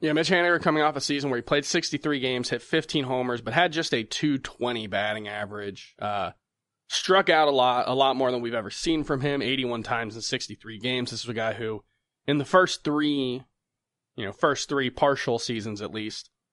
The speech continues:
uh, had never struck out more than once per game. So that was a big drop off for him. And he was someone who was, you know, being drafted as a top fifteen outfielder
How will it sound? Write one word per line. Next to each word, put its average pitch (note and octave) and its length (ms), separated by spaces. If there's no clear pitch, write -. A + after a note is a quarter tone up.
uh, A2+ 160
had C#3+ 180
never D3+ 220
struck C#3 300
out A#2+ 160
more B2 180
than A2+ 120
once A2+ 220
per - 180
game. G#2 280
So A2+ 100
that A#2 120
was A#2 120
a G#2+ 80
big A2+ 560
drop B2 320
off G#2 220
for B2+ 80
him. G#3 160
And F3 80
he A#3 80
was D#4 100
someone F#3 260
who D#3 120
was, C#3 380
you D3 80
know, C#3+ 80
being F3 240
drafted D#3 420
as B2+ 80
a A#2 40
top - 240
fifteen E3+ 360
outfielder - 480